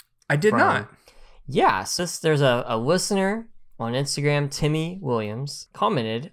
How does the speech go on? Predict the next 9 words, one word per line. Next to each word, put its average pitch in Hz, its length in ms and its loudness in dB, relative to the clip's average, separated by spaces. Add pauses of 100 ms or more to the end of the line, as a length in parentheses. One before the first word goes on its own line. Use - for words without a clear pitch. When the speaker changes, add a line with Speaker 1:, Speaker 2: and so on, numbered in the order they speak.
Speaker 2:
on 110 380 -6 (120)
our 107 160 2
last, 120 480 2
our 110 140 -6
first 135 460 0
minicast 113 640 -4
post 101 240 -6
saying 107 360 -4
that, 98 300 -2